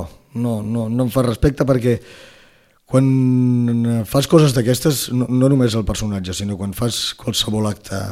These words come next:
doncs això, eh, ballar els gegants, eh, fer una catifa de flors, eh, qualsevol cosa que es fa al carrer, eh, sempre hi ha a qui li agrada i sempre hi ha a qui no li agrada. Per tant,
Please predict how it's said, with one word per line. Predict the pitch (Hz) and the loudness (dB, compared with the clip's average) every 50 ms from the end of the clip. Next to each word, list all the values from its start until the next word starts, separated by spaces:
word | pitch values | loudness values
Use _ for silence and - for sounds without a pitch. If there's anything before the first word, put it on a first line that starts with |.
| 87 - - _ _ _ _ _ - - - - _ _ _ _ _ _ _ | -12 -14 -20 _ _ _ _ _ -20 -20 -20 -20 _ _ _ _ _ _ _
doncs | - - 87 | -14 -12 -8
això, | 85 - 113 107 101 98 - - - _ - | -6 -4 -4 -4 -4 -6 -10 -16 -20 _ -14
eh, | - 90 90 92 95 98 101 101 98 98 98 92 | -12 -10 -10 -8 -8 -10 -10 -10 -12 -10 -10 -8
ballar | 95 95 104 104 | -8 -6 -6 -6
els | 98 90 | -6 -6
gegants, | 90 95 107 113 110 110 107 101 - - - | -4 -4 -2 -2 -2 -4 -4 -4 -6 -6 -4
eh, | - 98 98 98 98 98 95 92 92 92 92 90 90 90 85 | -4 -4 -2 -2 -2 -2 -2 -2 -2 -2 -2 -4 -4 -6 -8
fer | - - - 98 | -10 -10 -8 -6
una | 101 101 101 92 | -6 -6 -6 -6
catifa | 95 87 104 98 - 90 | -8 -8 -8 -8 -8 -8
de | 87 90 | -8 -6
flors, | - 110 113 117 113 - - - - - - - - - - - _ - - | -4 -2 0 0 -2 -2 -6 -10 -14 -18 -20 -20 -20 -20 -20 -20 _ -16 -10
eh, | 107 104 98 98 95 | -8 -6 -6 -6 -6
qualsevol | 87 107 104 - - 117 110 123 123 110 - | -6 -6 -4 -4 -2 0 0 0 0 0 0
cosa | 123 120 117 104 107 | 0 0 0 0 -2
que | 107 | -4
es | - - | -4 -2
fa | 107 | -2
al | 107 101 | -2 -2
carrer, | 98 101 98 110 123 123 123 - - - - - - - - - - - - - - - - - | -2 -2 0 0 0 -2 -2 -6 -16 -20 -20 -20 -20 -20 -20 -20 -20 -20 -20 -20 -18 -10 -4 -2
eh, | 110 110 110 107 101 98 98 95 | 0 0 2 0 0 0 -2 -2
sempre | - - 120 123 120 98 113 123 117 113 | -2 0 0 2 4 4 4 4 4 2
hi | 110 | 2
ha | 107 104 101 95 | 0 0 -2 -4
a | 92 - - - - - | -6 -8 -12 -16 -12 -8
qui | 98 92 | -6 -4
li | 104 104 110 | -2 0 0
agrada | 123 135 143 151 170 156 | 2 2 2 2 2 2
i | 131 - | 2 2
sempre | - 120 113 95 - 107 | 0 0 0 0 0 0
hi | 110 110 | 0 0
ha | |
a | 95 | 0
qui | 104 107 | 0 0
no | 104 | 0
li | 98 92 | 0 -2
agrada. | 90 90 92 92 90 - - _ - - - - - - _ _ _ _ _ _ - | -2 -2 -4 -4 -6 -10 -16 _ -20 -20 -20 -20 -20 -20 _ _ _ _ _ _ -8
Per | - 107 107 110 107 92 | -6 -4 -2 -2 -2 0
tant, | 120 123 127 | 0 0 0